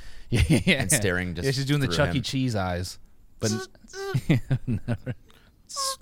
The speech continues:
Speaker 2: Just
Speaker 1: <laughs> never, never even saying anything or asking a question. That's probably why he's talking in circles.
Speaker 2: <clears throat>
Speaker 1: He's like,
Speaker 2: Yeah.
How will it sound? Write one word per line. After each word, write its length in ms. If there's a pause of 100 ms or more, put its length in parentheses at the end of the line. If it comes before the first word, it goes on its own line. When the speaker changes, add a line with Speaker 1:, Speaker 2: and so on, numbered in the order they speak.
(480)
Speaker 2:
Just 200 (640)
Speaker 1:
<laughs> 720
never, 460 (760)
never 280
even 260
saying 400
anything 460
or 120
asking 360
a 60
question. 300
That's 120
probably 220
why 100
he's 100
talking 320
in 60
circles. 520 (320)
Speaker 2:
<clears throat> 320
Speaker 1:
He's 220
like, 180
Speaker 2:
Yeah. 60